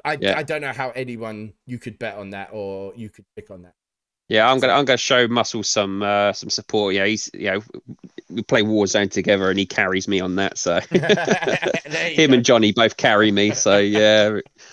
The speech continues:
Speaker 2: I gotta give him some love there. Yeah,
Speaker 1: <laughs>
Speaker 2: yeah. Mus-, mu-, no, but Muscle's like, I, I feel, I d-, I don't know. Just have, I'm like, I know Mainz are really good, but I just got this feeling that Ronaldo's gonna be the difference for some reason.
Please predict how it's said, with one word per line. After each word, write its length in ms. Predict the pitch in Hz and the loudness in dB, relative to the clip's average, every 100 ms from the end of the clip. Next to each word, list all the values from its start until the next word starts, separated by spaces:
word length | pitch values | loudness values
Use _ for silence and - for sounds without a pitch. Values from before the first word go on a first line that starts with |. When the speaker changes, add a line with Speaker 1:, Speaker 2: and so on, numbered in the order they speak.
| - _ | -20 _
Speaker 2:
I 100 | - | -2
gotta 140 | 110 101 | 0 2
give 180 | 117 | 0
him 120 | 104 104 | -2 -2
some 200 | 107 101 | -2 2
love 200 | 104 98 | 0 2
there. 240 | 98 104 123 | 0 0 -2
Yeah, 380 | 151 104 101 135 120 | 2 4 4 0 -6
Speaker 1:
<laughs> 60 | |
Speaker 2:
yeah. 160 | - 104 | 0 0
Mus-, 260 | 110 107 - | 0 -6 -2
mu-, 200 | 127 139 | 0 2
no, 180 | 123 | 2
but 160 | 110 101 | 0 -2
Muscle's 440 | 135 120 113 104 | 0 0 -4 -4
like, 220 | 104 95 - - | 0 0 -2 -8
I, 140 | 92 - | -6 -6
I 80 | |
feel, 360 | 113 131 110 110 _ _ _ _ _ _ _ _ _ | -4 0 0 -2 _ _ _ _ _ _ _ _ _
I 80 | 131 | -8
d-, 120 | - - | -8 -6
I 80 | |
don't 180 | 127 160 | -2 0
know. 100 | 156 123 | 0 0
Just 160 | - | -2
have, 200 | 135 139 - | -4 -6 -4
I'm 140 | 101 | -2
like, 180 | 104 101 | 0 0
I 60 | 117 | 2
know 340 | 143 143 135 | 2 4 2
Mainz 420 | 131 123 117 104 | 2 0 0 0
are 60 | 101 | 0
really 320 | 104 101 101 | 2 2 2
good, 240 | 107 107 - | 0 0 -2
but 80 | 104 | -6
I 60 | |
just 160 | 92 - | -6 -2
got 120 | - | -2
this 140 | 104 - | -2 -6
feeling 680 | - 120 110 107 117 127 - | 2 2 4 4 2 0 -4
that 320 | 98 92 - _ _ _ _ _ _ _ - | -4 -4 -6 _ _ _ _ _ _ _ -4
Ronaldo's 480 | 107 110 113 113 107 | -2 0 0 -2 -2
gonna 120 | 104 | -2
be 120 | 101 | -2
the 80 | 98 | -4
difference 480 | - 98 120 - - | -6 -6 -8 -8 -10
for 80 | 104 | -6
some 260 | 127 135 | -4 -4
reason. 380 | 151 156 175 | -4 -4 -6